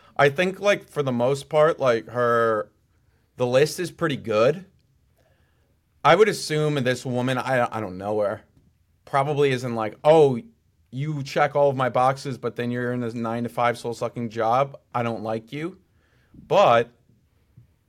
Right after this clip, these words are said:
I mean, that, there's, like, a lot of, like I said, the margins are slim. Sometimes you can check every box, but then,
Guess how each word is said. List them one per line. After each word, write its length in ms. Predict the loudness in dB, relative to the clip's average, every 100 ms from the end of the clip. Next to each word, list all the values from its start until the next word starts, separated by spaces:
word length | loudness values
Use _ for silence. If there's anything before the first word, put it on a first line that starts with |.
| _ _ _ _ _ _ _ _ _ _ _ -2
I 80 | 2
mean, 180 | 2 2
that, 300 | 0 -2 0
there's, 200 | 0 2
like, 140 | 0
a 40 | 2
lot 220 | 2 2
of, 60 |
like 160 | 0 0
I 60 | -2
said, 300 | -2 -4 -2
the 60 |
margins 460 | -2 0 0 -4 -6
are 80 | -8
slim. 360 | -8 -8 -8
Sometimes 480 | -8 -12 -6 -6 -6
you 80 | -8
can 220 | -8 -8
check 320 | -8 -4 -2 -2
every 220 | -4 -4
box, 400 | 0 0 0 -6
but 180 | -12 -8
then, 380 | -8 -8 -12